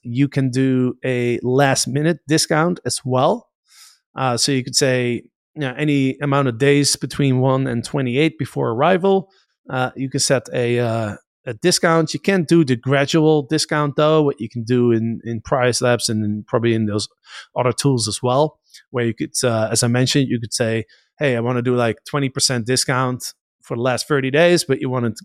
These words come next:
to be gradual. Uh, so the higher, the, the, the fewer the days before check-in, the higher the discount. But on Airbnb, you could just set, I could, for example, I could say, like, "Hey, ten days before arrival,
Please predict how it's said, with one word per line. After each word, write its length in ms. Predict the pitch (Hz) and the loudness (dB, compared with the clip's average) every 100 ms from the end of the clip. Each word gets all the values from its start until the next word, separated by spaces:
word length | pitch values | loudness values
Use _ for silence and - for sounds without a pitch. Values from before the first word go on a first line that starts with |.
| _ - | _ -12
to 80 | 123 | -6
be 120 | 120 | -6
gradual. 760 | 113 135 139 135 117 117 104 _ _ - _ - | 0 0 0 -2 -2 -4 -6 _ _ -20 _ -8
Uh, 160 | 120 | -4
so 180 | 110 131 | -2 0
the 100 | 117 | 0
higher, 320 | - 139 143 | -2 -2 -2
the, 120 | 131 123 | -2 0
the, 520 | 117 113 113 110 107 _ _ _ _ _ - | -2 -4 -6 -6 -10 _ _ _ _ _ -20
the 120 | 127 | -20
fewer 320 | - 190 185 160 | -10 2 2 4
the 100 | 135 | 0
days 320 | 131 139 123 | 2 0 0
before 260 | 127 131 | -4 -4
check-in, 360 | 117 127 - 117 | -2 -2 -2 -4
the 60 | 110 | -2
higher 260 | 117 113 | 0 -2
the 100 | 104 | -4
discount. 480 | 104 127 - 110 110 _ - - - - | -4 -6 -4 -8 -10 _ -20 -20 -16 -6
But 120 | 135 | -2
on 100 | 135 | 0
Airbnb, 360 | 151 156 151 143 | 0 2 2 4
you 280 | 151 143 | 4 4
could 140 | 131 123 | 0 -4
just 200 | 135 - | -2 0
set, 240 | 135 127 - _ _ - | 0 -2 -6 _ _ -6
I 100 | 131 | -4
could, 160 | 135 123 | -2 -4
for 140 | 139 | -4
example, 360 | 120 131 113 120 | 0 0 2 0
I 100 | 117 | 0
could 140 | 123 | -2
say, 180 | - 120 | 0 0
like, 160 | 110 123 | 0 0
"Hey, 240 | 135 101 | 0 -2
ten 200 | - 165 | -2 2
days 240 | 160 156 - | 4 4 2
before 340 | 123 - 131 | -8 -2 0
arrival, 720 | 117 117 117 113 117 113 110 | 2 0 0 0 0 0 -4